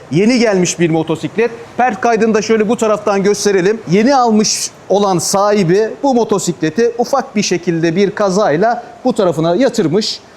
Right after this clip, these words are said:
Görmüş olduğunuz gibi burada sürtme izleri var. Logoda sürtme izi. Şu alt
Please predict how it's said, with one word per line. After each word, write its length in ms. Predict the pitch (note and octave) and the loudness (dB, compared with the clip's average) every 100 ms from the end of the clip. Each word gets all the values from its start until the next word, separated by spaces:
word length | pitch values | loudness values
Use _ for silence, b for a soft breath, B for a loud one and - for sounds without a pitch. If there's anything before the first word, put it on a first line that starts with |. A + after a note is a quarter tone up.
| B | B
Görmüş 320 | B3 B3+ A3+ | 0 2 2
olduğunuz 340 | A3 G#3 G#3 F3+ | 2 2 0 0
gibi 220 | F#3+ F#3+ | 0 0
burada 320 | G3+ F#3+ G3 | 2 0 0
sürtme 360 | F#3 F#3+ - G3 | -2 -8 -2 0
izleri 360 | D#3+ C#3 C3+ | 2 2 0
var. 120 | C3+ D3+ | 2 0
Logoda 400 | D#3 F#3 F3 D#3+ | 0 0 0 0
sürtme 360 | D#3 C#3+ C#3 | -4 -4 -2
izi. 320 | C3 A#2 D#3+ E3 - | -2 0 -2 -4 -14
Şu 160 | - - | -8 -2
alt 160 | G3+ | -2